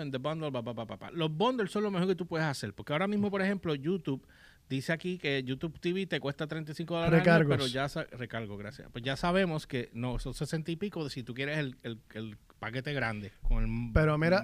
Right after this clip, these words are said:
Speaker 2: y te,
Speaker 1: mambo.
Speaker 2: y se la tengo que dar. Estoy peleado con Disney todavía, pero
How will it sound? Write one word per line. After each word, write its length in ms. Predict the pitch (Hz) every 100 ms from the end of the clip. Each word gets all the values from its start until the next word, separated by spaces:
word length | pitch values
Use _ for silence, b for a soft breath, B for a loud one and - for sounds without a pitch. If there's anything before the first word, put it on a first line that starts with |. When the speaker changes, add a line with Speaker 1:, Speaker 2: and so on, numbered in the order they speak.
| 247
Speaker 2:
y 140 | 165
te, 80 | 147
Speaker 1:
mambo. 160 | 143 143
Speaker 2:
y 40 |
se 100 | 131
la 100 | 156
tengo 160 | 156 175
que 100 | 175
dar. 140 | 175 151 - - _ - - _ _ _
Estoy 180 | - 156
peleado 300 | 165 185 196
con 180 | 190 175
Disney 220 | 185 175
todavía, 420 | 165 165 175 165
pero 340 | 139 190 156